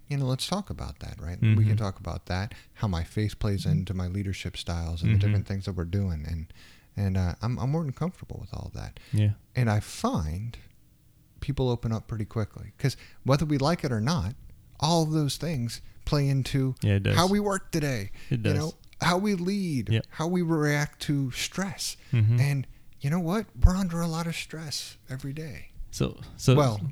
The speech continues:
Speaker 1: you are if you work for me.
Speaker 2: Yes, clearly. <laughs> Not if you work for me. Um, what is it? Uh, I was just listening to a ted Talk from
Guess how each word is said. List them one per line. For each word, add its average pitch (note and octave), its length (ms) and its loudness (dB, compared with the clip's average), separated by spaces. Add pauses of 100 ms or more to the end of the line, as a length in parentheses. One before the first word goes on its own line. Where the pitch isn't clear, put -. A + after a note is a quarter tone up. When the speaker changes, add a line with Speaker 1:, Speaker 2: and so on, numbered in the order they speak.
(120)
Speaker 1:
you C#3 220 2
are C3 140 4
if A2 120 -2
you A2 60 -2
work G#2 160 -4
for - 100 -8
me. E2+ 220 -8 (160)
Speaker 2:
Yes, - 420 0 (160)
clearly. G2 460 -2 (420)
<laughs> - 400 -10
Not A2 280 -4
if A2 100 -2
you A2 100 2
work G#2+ 120 2
for B2+ 120 2
me. G2+ 220 2 (1300)
Um, A2+ 520 2
what C#3 160 4
is C3+ 120 0
it? A2+ 200 -6
Uh, A#2 360 -4 (120)
I A#2+ 80 2
was A#2+ 80 4
just B2+ 240 2
listening A#2+ 340 4
to A2+ 480 2
a G#2 320 2
ted - 320 -2
Talk - 400 -2 (100)
from G2+ 680 2